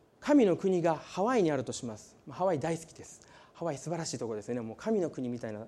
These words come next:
あの、素晴らしい場所ですけれども、でもその場所にたとえどのような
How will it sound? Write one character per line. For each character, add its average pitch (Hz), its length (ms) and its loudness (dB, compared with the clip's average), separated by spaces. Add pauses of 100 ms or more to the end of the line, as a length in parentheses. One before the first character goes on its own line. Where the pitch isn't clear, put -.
あ 117 60 -10
の、 110 140 -8
素 143 140 -10
晴 151 80 0
ら 131 100 -2
し 123 140 -6
い - 20 -4
場 143 160 -6
所 143 100 -2
で 127 100 -4
す - 100 -10
け 120 80 -8
れ 117 80 -8
ど 113 80 -10
も、 185 240 -6 (840)
で 233 80 4
も 214 120 6
そ 247 180 0
の 285 120 8
場 277 120 8
所 240 180 4
に 185 380 2 (680)
た 233 220 -4
と 285 120 -2
え 269 140 4
ど 254 160 8
の 277 120 6
よ 277 200 6
う 233 60 6
な 160 320 4